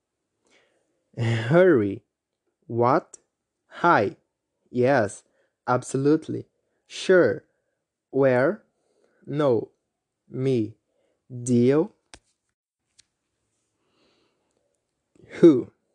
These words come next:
Exactly. Why? When? You. Stop. Now. Really. Wait. Sorry.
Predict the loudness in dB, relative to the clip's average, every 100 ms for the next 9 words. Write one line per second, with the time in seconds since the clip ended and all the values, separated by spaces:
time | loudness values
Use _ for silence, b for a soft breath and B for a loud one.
0 | _ _ _ _ -12 -4 0 0 -2 -6
1 | -6 -12 _ _ _ _ _ -2 0 0
2 | -2 -10 _ _ _ _ -10 -4 -2 -4
3 | -6 -14 _ _ _ _ _ -2 2 2
4 | 0 -8 _ _ _ _ -18 -18 -2 0
5 | 0 _ _ _ _ _ _ _ -6 -2
6 | -2 -2 -8 _ _ _ _ _ 0 2
7 | 4 2 -2 -8 _ _ _ _ _ _
8 | _ _ -4 -2 -2 -6 _ _ _ _
9 | _ -18 -6 0 2 2 -2 -10